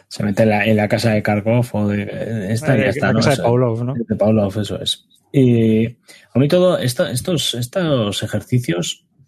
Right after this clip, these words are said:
Speaker 1: más allá de, de motivacionales o como lo queráis ver,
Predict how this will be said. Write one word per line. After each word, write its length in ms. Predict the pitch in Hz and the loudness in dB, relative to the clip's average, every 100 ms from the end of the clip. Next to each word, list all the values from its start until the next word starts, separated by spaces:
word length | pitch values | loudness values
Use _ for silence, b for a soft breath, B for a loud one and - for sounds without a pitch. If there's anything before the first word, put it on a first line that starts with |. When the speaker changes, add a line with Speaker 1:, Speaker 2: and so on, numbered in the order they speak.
| _ _ - | _ _ -2
Speaker 1:
más 220 | 117 123 | 0 4
allá 240 | 147 143 | 4 4
de, 540 | 131 120 107 104 101 98 | 2 2 2 0 0 0
de 160 | 95 | 0
motivacionales 1000 | 98 104 - 107 110 107 104 123 123 113 | 0 0 2 2 2 0 2 4 2 0
o 60 | 110 | -4
como 140 | 101 | -4
lo 120 | 101 | -4
queráis 300 | 95 104 117 | -2 -2 0
ver, 240 | 107 123 | 0 -2